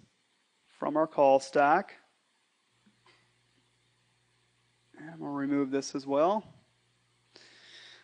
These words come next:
So this is basically our picture right now. We're, we're back here, uh, inside of main, and we just calculated the area of circle based off of our radius of five. And now we've stored that into a circle. So we have twenty-eight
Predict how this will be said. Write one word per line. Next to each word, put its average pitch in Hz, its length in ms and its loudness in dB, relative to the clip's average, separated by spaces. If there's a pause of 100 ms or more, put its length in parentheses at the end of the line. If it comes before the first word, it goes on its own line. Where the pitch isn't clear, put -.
(140)
So - 160 0
this 202 200 6
is 180 140 -4
basically 180 540 4
our 151 120 10
picture 180 440 2
right 139 240 6
now. 131 320 4
We're, 131 340 2
we're 143 140 2
back 156 420 4
here, 165 520 4 (440)
uh, 127 320 -2
inside 170 540 4
of 170 100 4
main, 139 640 2
and 143 160 -4
we 131 80 -4
just 151 260 0
calculated 139 800 4
the - 160 -2
area 143 420 4
of 135 180 -2
circle 143 600 -2 (340)
based 147 320 0
off 131 220 2
of 143 80 2
our 131 120 4
radius 127 440 0
of 131 80 -4
five. 120 600 -2 (400)
And 127 160 -6
now 139 240 6
we've 135 140 2
stored 175 440 4
that 135 220 6
into 143 640 -2
a 143 220 0
circle. - 520 -6
So 147 140 -6
we 139 80 -4
have 131 220 -4
twenty-eight 143 640 2